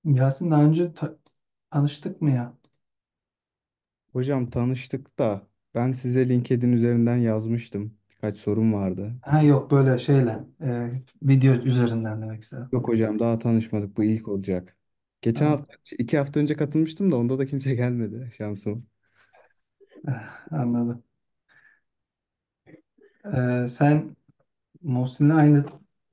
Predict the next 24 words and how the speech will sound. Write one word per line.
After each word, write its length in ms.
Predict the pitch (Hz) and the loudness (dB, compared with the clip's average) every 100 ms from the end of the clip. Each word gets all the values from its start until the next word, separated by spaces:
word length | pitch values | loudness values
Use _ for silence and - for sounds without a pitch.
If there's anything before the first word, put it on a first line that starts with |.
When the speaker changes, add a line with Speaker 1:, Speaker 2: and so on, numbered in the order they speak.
| - - | -14 -2
Speaker 1:
ekiptesin 560 | 127 - - 120 - 117 | -2 -2 -6 -8 -6 -10
herhalde. 460 | 113 117 139 165 - _ _ _ _ - | -10 -6 -6 -6 -10 _ _ _ _ -6
Ya 120 | 127 | 0
da 40 | |
aynı 160 | 120 117 | 2 2
Speaker 2:
Ee, 60 | 113 - - - | 0 -8 -20 -4
aynı 300 | 135 147 147 | 0 2 4
yerde 580 | 143 - 123 120 120 117 | 2 0 -2 -2 0 -2
çalışıyoruz. 800 | 117 104 101 107 120 214 - _ | -4 -6 -6 -6 -6 -6 -12 _
Farklı 240 | 123 - - | -6 -4 -4
projelerdeyiz. 840 | 104 101 98 90 87 87 87 - _ _ _ _ _ _ _ - - _ _ | -4 -2 -2 -2 -2 -6 -8 -16 _ _ _ _ _ _ _ -20 -20 _ _
Speaker 1:
Anladım. 500 | 127 120 113 107 - _ _ - | -10 -8 -10 -14 -20 _ _ -4
Speaker 2:
O 120 | 147 | -4
tavsiye 380 | 147 120 110 107 | 0 -2 0 0
etti 220 | 98 98 | 0 -2
burayı, 320 | 98 101 147 | -2 -2 0
öyle 200 | 127 110 | -2 -2
geldim. 460 | 104 90 92 98 92 _ - _ _ _ _ - | -2 -4 -6 -8 -14 _ -20 _ _ _ _ -6
Speaker 1:
Hı. 240 | 147 120 123 143 _ _ - | -2 -2 -4 -8 _ _ -8
Güzel 340 | 311 277 196 | -4 -2 -2
ya, 120 | 233 | -2
yani 300 | 226 202 196 190 | 0 0 0 -2
contribution 640 | 190 185 175 170 151 147 | -4 -4 -2 -2 0 0
için 420 | 127 - 160 160 | -2 -2 -8 -8